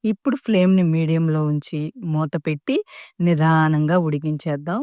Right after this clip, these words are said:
మన కర్రీ అనేది పూర్తయిపోయినట్లేనమాట అలా చేస్తే. చూడండి, ముక్కలు చక్కగా మునిగినాయి కదా. ఇప్పుడు మూత ఉంచి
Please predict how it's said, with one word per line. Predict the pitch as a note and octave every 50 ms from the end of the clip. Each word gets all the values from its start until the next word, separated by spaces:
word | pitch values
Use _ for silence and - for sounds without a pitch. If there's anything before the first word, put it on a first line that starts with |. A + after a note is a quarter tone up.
| F#4+ - _ -
మన | G#3+ G3 G3
కర్రీ | - - F3 D#3+ D#3 E3 D#3+
అనేది | D#3 D#3+ D#3+ E3 F3 -
పూర్తయిపోయినట్లేనమాట | - - F3+ - - D3+ D3+ C#3+ - C#3 C#3 C3+ C#3 C#3 - - C#3 C3+ C3+ C#3 C#3 C#3 C#3 C3+ C3+ D3+
అలా | D3 C#3 C#3 C#3+
చేస్తే. | - - C#3 C#3+ - - - G3+ D4 G4+ - _ _ _ _ _ _ _ _ -
చూడండి, | - - F3 D#3 D#3+ E3+ F3+ G#3+ C4+ - _ _
ముక్కలు | - F3 D3 - F3+ F3
చక్కగా | - F3+ - - - E3+ E3+ E3+
మునిగినాయి | E3+ D#3+ D#3 D#3+ D#3+ D#3+ D#3 -
కదా. | D#3+ D3 C#3 F#3 B3 F4
ఇప్పుడు | - _ - F#3+ E3
మూత | D#3+ D3+ D3+ D3+ C#3 -
ఉంచి | D#3 - D3 - - - C#3+